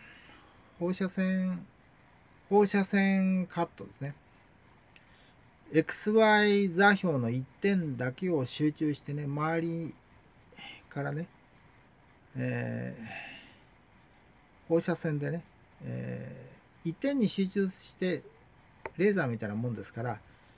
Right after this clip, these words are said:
えっと、穴が開いちゃうわけですよ。一方向にね。えー、X線でそれを、それを、その、それをですね、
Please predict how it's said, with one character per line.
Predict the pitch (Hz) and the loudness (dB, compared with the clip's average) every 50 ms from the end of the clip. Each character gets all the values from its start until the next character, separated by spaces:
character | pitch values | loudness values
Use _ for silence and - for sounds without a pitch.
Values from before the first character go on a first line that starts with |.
| - - - - 160 | -20 -20 -20 -20 -20
え | 139 | -6
っ | |
と、 | - - 123 - - - _ - | -2 -2 -2 -2 -4 -10 _ -2
穴 | 135 151 175 180 | 0 0 0 0
が | 165 147 123 107 | 0 0 -2 -2
開 | 107 120 | -2 -4
い | 120 | -2
ち | - 131 | -2 -2
ゃ | 120 | -2
う | |
わ | 117 107 | -2 -2
け | 98 101 | -6 -8
で | - - | -12 -16
す | - - | -20 -20
よ。 | - - - - _ _ - _ _ _ - 247 | -20 -20 -20 -20 _ _ -20 _ _ _ -14 -12
一 | 127 - 131 | -8 -4 -4
方 | 113 120 117 | -2 -2 -4
向 | - - | -6 -8
に | 101 107 117 127 | -12 -12 -10 -10
ね。 | 156 165 - - - - _ - - _ _ _ _ - _ _ _ _ _ _ _ _ _ _ - - - - - - - - - - | -10 -12 -14 -20 -20 -20 _ -20 -20 _ _ _ _ -20 _ _ _ _ _ _ _ _ _ _ -20 -20 -20 -20 -20 -20 -20 -20 -16 -12
え | 147 139 139 139 139 139 143 139 143 131 - - - - - - _ _ _ - - | -8 -8 -6 -6 -6 -6 -6 -8 -8 -10 -14 -18 -20 -20 -20 -20 _ _ _ -12 -10
ー、 | 143 | -10
X | 135 - - - - - | -10 -10 -12 -20 -8 -4
線 | - 185 175 170 | -2 -2 0 0
で | 175 165 | -2 -2
そ | - - 180 | -2 0 2
れ | 170 | 4
を、 | 170 170 170 165 156 - - - | 4 4 4 2 0 -6 -14 -12
そ | - - 165 165 | -6 -2 0 0
れ | 170 | 0
を、 | 170 175 175 - - | 0 -4 -6 -12 -14
そ | - - 160 | -12 -10 -8
の、 | 160 156 160 160 | -6 -6 -8 -8
そ | - - 160 | -8 -6 -4
れ | 160 170 | -2 -2
を | 170 170 | -2 -2
で | 160 127 | -4 -6
す | 110 - | -10 -8
ね、 | - 151 131 117 | -6 -6 -6 -6